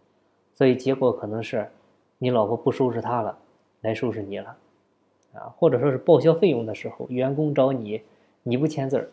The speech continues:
他就去找你老婆，结果呢，你老婆给签字了，人家呢，到财务就把钱给领出来了。后来呢，你看财务报表发现了，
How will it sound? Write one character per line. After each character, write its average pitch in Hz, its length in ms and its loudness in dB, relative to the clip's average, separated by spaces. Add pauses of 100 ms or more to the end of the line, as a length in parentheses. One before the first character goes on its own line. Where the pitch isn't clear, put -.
他 - 100 -10
就 127 120 -2
去 135 120 0
找 123 140 0
你 127 100 -2
老 113 200 2
婆， - 180 -12 (400)
结 170 160 4
果 175 140 2
呢， 143 80 0
你 151 160 0
老 135 160 2
婆 156 100 -2
给 139 100 -2
签 120 280 -6
字 123 80 -8
了， 104 160 -10 (500)
人 170 160 6
家 208 120 8
呢， 190 120 2
到 165 160 4
财 147 240 -4
务 160 120 0
就 147 100 0
把 120 160 0
钱 131 260 -6
给 131 220 -2 (300)
领 110 220 0
出 120 140 -4
来 120 160 -4
了。 101 100 -8 (440)
后 190 220 6
来 165 120 10
呢， 165 100 2
你 147 120 0
看 151 180 -2
财 135 160 -4
务 135 80 2
报 143 160 2
表 120 180 -4
发 117 200 -8
现 117 180 -12
了， 104 60 -16